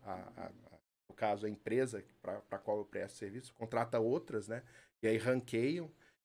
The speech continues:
Então, nesse sentido, também a gente foi muito bem sucedido, porque, em primeiro lugar, em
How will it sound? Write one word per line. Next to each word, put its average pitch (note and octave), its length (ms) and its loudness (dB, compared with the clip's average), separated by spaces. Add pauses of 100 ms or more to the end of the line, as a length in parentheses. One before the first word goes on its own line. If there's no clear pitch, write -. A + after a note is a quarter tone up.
(200)
Então, C#3+ 160 4
nesse E3 320 0
sentido, C#3 440 -4
também B2 260 -2
a - 20 -6
gente B2 160 -8
foi A#2 100 -4
muito A#2 220 -6
bem A#2 140 -4
sucedido, A#2 340 -8
porque, A2+ 160 -8
em G#2 300 -14 (200)
primeiro A#2 300 0
lugar, A#2+ 480 -2
em G#2+ 220 -12